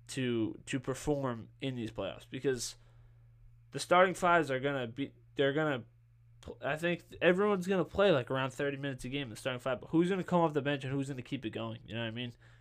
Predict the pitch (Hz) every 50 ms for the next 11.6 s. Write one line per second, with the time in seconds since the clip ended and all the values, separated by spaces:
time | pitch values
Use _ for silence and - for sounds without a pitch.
0 | - - - - - - - - - - 92 110 110 107 101 113 - - 151 143
1 | 147 139 131 113 131 131 127 123 - - - - - - - - - - 147 -
2 | - - - - - - - 151 151 156 151 156 147 117 - 151 147 147 143 139
3 | - 123 117 113 127 127 127 131 143 151 151 - - - 131 123 - - - -
4 | - - - - - 165 160 - 196 196 185 180 - 160 147 131 147 147 - -
5 | 135 135 135 127 117 107 - - - 127 120 117 127 117 113 113 113 - - -
6 | - - - 123 127 139 143 139 135 127 123 120 117 113 110 110 104 98 - -
7 | - - - - - - - - - - - - - - - - - - - -
8 | 127 127 123 120 117 123 127 127 123 120 117 113 104 - - - - - 147 139
9 | 135 127 120 117 110 110 104 107 107 117 117 - 110 117 117 - - - _ -
10 | 127 123 131 123 123 117 110 110 110 - - 127 123 90 - - 123 107 95 85
11 | 82 - - - - - - - - - -